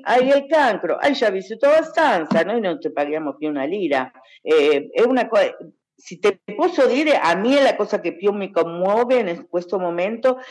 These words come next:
è il fatto di che, eh, eh, si perda il sistema sanitario gratuito che abbiamo fino adesso,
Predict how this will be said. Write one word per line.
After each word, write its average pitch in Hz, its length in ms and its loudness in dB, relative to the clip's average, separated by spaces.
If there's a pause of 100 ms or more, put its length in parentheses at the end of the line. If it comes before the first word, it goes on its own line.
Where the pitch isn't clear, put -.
(100)
è 180 80 -4
il 170 80 0
fatto 185 340 0
di 190 160 0
che, 139 520 -4
eh, 113 560 -4 (480)
eh, 127 380 -4 (140)
si - 320 -10
perda 247 440 4
il 214 100 2
sistema 190 400 -6
sanitario 170 560 0
gratuito 160 540 -2
che 139 320 -6
abbiamo 139 880 -4
fino 139 200 -6
adesso, 156 580 -2